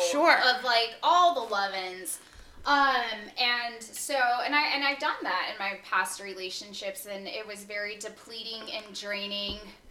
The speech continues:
Speaker 2: in, uh, the two relationships that I'm thinking of. You
Speaker 1: Yeah.
Speaker 2: know, in my marriage, it turned into, okay, well, then we,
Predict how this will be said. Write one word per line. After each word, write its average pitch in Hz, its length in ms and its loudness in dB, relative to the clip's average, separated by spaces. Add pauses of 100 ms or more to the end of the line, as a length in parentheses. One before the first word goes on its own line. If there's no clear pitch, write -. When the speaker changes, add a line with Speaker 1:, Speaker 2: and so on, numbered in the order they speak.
(720)
Speaker 2:
in, 196 300 -6 (100)
uh, 202 180 -4
the 196 80 -6
two 220 240 -10
relationships 190 680 -8
that 175 160 -10
I'm 170 200 -8
thinking 254 520 -12
of. 180 420 -6
You 247 120 -6
Speaker 1:
Yeah. 175 120 -4
Speaker 2:
know, 180 80 -4 (120)
in 208 80 -14
my 196 140 -4
marriage, 214 500 -6
it - 180 -10
turned 190 380 -10
into, 185 480 -8 (500)
okay, 190 420 -8 (280)
well, 185 220 -6
then 196 200 -6
we, 185 80 -10